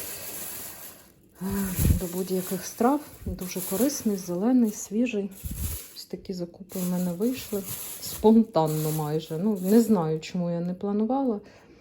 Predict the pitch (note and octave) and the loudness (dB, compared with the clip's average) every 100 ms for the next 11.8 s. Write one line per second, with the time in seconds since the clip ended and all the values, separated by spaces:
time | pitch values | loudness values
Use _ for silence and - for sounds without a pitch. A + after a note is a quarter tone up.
0 | - - F#3 F3+ F3 F3+ F#3 F3 F3+ - | -20 -6 -4 -2 -4 -6 -8 -6 -6 -8
1 | F3 F3+ F3+ F3+ F#3 A#3+ G#3 F3+ E3+ - | -8 -6 -4 -4 2 2 2 -2 -6 -8
2 | E3+ - - - - - - - - F#3 | -10 -12 -18 -20 -20 -20 -20 -12 -6 2
3 | A3 A3+ F#3+ F#3 G#3 G#3 - F3+ F3 E3 | 6 6 4 2 0 0 -6 -2 0 0
4 | E3 E3+ E3 - E3 E3+ F3 F3 - F#3 | 2 0 -2 -6 -4 -4 -4 -6 -6 -6
5 | F#3 - E3+ E3+ E3+ G3+ G3+ F3 - F3 | -6 -4 -6 -4 -4 -2 -2 -6 -6 -10
6 | - E3 E3+ E3 D#3+ - E3 - D#3+ D#3+ | -8 -8 -6 -6 -8 -10 -16 -12 -14 -14
7 | - - - - - F3+ E3+ F3+ F3+ F3+ | -18 -20 -20 -20 -12 -6 -4 -2 -2 -4
8 | F3+ - - D#3+ E3 F3 E3 D#3+ D3+ - | -6 -6 -4 -2 -2 -2 0 -2 -4 -16
9 | - - - A#3+ - - - _ _ - | -16 -16 -4 -4 -4 -14 -20 _ _ -20
10 | - - - - F3 F#3 G3+ G#3+ - F3+ | -14 -14 -14 -10 -2 0 2 2 0 -4
11 | E3 E3+ D#3+ E3+ - A#3 C#4 G3 | -2 -2 -4 -4 -2 -2 0 -4